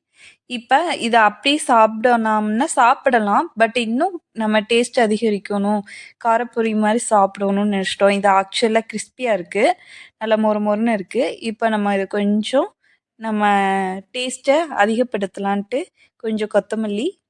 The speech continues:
கொஞ்சம் வந்து வெங்காயம் சேர்த்துக்கோங்க. பச்சை வெங்காயம் கட் பண்ணி சேர்த்துக்கோங்க குட்டி குட்டியா. இது கூட கொஞ்சோண்டு கருவேப்பிலை, ஆ, இது கூட வந்து கரம் மசாலா தூள், அவ்வளோதாங்க.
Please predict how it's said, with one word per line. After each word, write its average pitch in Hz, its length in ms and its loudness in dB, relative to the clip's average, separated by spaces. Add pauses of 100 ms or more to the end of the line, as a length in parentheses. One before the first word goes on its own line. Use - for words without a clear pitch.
கொஞ்சம் 226 560 0
வந்து 208 380 0
வெங்காயம் 208 460 -4
சேர்த்துக்கோங்க. 185 600 -10
பச்சை 190 260 -10
வெங்காயம் 185 480 -2
கட் 190 200 -10
பண்ணி 190 200 -8
சேர்த்துக்கோங்க 185 540 -8
குட்டி 190 200 -12
குட்டியா. 185 340 -8 (1200)
இது 233 160 -4
கூட 233 200 0
கொஞ்சோண்டு 262 540 2
கருவேப்பிலை, 196 520 0 (920)
ஆ, 233 80 -4 (200)
இது 226 220 -2
கூட 247 260 4
வந்து 240 200 4
கரம் 208 300 4
மசாலா 202 360 -4
தூள், 180 220 -6 (460)
அவ்வளோதாங்க. 202 460 -4